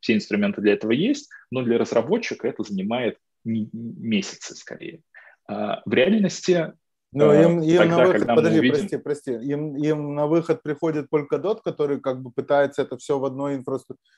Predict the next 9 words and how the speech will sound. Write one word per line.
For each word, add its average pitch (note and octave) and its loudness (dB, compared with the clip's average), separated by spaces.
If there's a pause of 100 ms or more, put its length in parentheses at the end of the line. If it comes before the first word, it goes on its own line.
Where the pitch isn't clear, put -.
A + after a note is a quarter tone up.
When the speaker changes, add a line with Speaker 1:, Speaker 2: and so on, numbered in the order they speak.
(140)
Speaker 2:
инфраструктуре, D3 0
центра-, E3 0
для D3 -2
меня F3+ -2
централизованно C#3 -2
пытается C#3 -4
это C3 -16
все C#3+ -12
сделать. A2+ -8